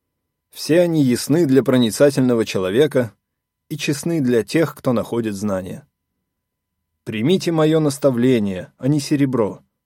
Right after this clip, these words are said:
знание, а не отборное золото, потому что мудрость лучше кораллов, и ничто из желаемого не сравнится с ней. Я, мудрость, обитаю с рассудительностью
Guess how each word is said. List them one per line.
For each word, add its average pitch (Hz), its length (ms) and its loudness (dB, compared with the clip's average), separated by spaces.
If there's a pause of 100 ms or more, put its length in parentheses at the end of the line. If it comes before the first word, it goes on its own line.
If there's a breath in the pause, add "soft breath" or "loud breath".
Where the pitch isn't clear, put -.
(380)
знание, 110 760 -2 (140)
а 131 120 0
не 156 100 4
отборное 170 560 2
золото, 139 580 0 (600)
потому 127 320 2
что 143 180 0
мудрость 156 580 2
лучше 165 320 -2
кораллов, 139 560 2 (500)
и 160 100 -4
ничто 170 420 2
из 123 100 2
желаемого 147 640 2
не 139 120 2
сравнится 120 560 -2
с - 100 -12
ней. 95 300 -12 (1800)
Я, 127 360 0
мудрость, 135 640 -2
обитаю 170 500 2
с - 100 -4
рассудительностью 143 1080 -6